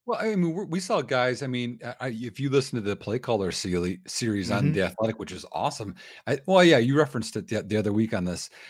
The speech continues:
Speaker 1: Um, Jared Goff, one of his issues was post-play action, uh, coverage rotation, and he could not diagnose what was going on, and he kept failing. That's a guy that was the first overall pick that went to Cal.
Speaker 2: Mm-hmm.
Speaker 1: I mean,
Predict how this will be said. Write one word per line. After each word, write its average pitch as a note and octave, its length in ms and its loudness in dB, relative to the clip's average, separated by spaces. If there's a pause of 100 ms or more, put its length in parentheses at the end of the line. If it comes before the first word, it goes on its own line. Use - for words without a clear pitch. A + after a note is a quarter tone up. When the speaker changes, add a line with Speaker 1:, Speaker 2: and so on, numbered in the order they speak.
(140)
Speaker 1:
Um, A#2 340 4 (400)
Jared D#3 380 6
Goff, C#3 340 2
one C#3 160 0
of C#3+ 100 2
his D3+ 180 -2
issues B2 380 -2
was A2 500 0 (200)
post-play C#3 540 2
action, B2+ 560 -2 (260)
uh, G#2+ 200 -2
coverage A#2+ 380 0
rotation, A2 680 -2
and G#2+ 120 0
he A#2 200 -2
could - 240 -4
not C3 340 -4
diagnose G#2+ 920 -2
what G#2 220 -6
was A2+ 120 -6
going G#2 300 -2
on, B2+ 220 -2 (240)
and G#2 100 -6
he G2 60 -4
kept - 240 -6
failing. F#2 500 -4 (180)
That's A3+ 200 2
a C4+ 60 0
guy E3 260 2
that D3+ 160 0
was C3 100 0
the - 140 -4
first G3 360 4
overall D#3 380 4
pick F3+ 280 -2
that D3+ 80 0
went F#3+ 160 -4
to C#3+ 100 2
Cal. E3 800 0
Speaker 2:
Mm-hmm. A#2+ 300 -4
Speaker 1:
I - 20 -2
mean, F#3 320 4